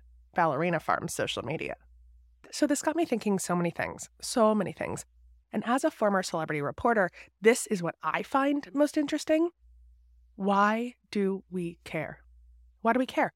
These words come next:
Why do we care about strangers' babies at all? They're not our babies.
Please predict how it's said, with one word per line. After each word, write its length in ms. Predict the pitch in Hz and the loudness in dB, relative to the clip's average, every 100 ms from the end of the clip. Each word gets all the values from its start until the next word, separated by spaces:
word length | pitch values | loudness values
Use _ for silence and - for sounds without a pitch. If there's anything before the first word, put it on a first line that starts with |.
| - - | -10 -4
Why 220 | 202 247 | 8 8
do 60 | 453 | 8
we 100 | 466 | 2
care 400 | - - 240 240 - | 0 -2 0 0 0
about 260 | 208 202 | -2 -2
strangers' 500 | - 208 208 202 214 | -2 0 0 2 -2
babies 460 | - 185 180 165 - _ - - - | -2 -6 -4 -8 -8 _ -20 -20 -6
at 200 | 202 190 | -2 0
all? 440 | 185 220 190 - - - - - _ - | 4 6 4 0 -16 -20 -20 -20 _ 2
They're 120 | 214 | 6
not 220 | 240 311 | 8 8
our 140 | 226 233 | 8 6
babies. 540 | - - - - - | 2 -8 -10 -10 -8